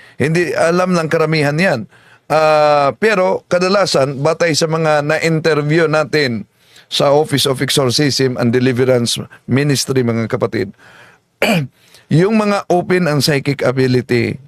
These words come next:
at lalo na yung, ah, para sa mga di nakaunawa ng psychic an-, ability, yung third eye, na, ah, third level yan.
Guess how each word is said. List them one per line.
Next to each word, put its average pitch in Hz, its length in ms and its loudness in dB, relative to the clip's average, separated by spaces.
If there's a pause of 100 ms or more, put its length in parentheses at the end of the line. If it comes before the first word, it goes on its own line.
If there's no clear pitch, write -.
(140)
at 147 240 -2
lalo 151 340 2
na 185 140 0
yung, 131 480 0 (1000)
ah, 117 540 0 (580)
para 135 280 2
sa 143 120 -2
mga 135 200 0
di 139 180 0
nakaunawa 135 760 0
ng 131 140 0
psychic 131 420 -2
an-, 131 300 -2
ability, 131 560 0
yung 127 260 0
third 127 300 0
eye, 139 400 0 (500)
na, - 220 -6
ah, 131 440 0 (520)
third 143 240 2
level 147 420 2
yan. 147 400 0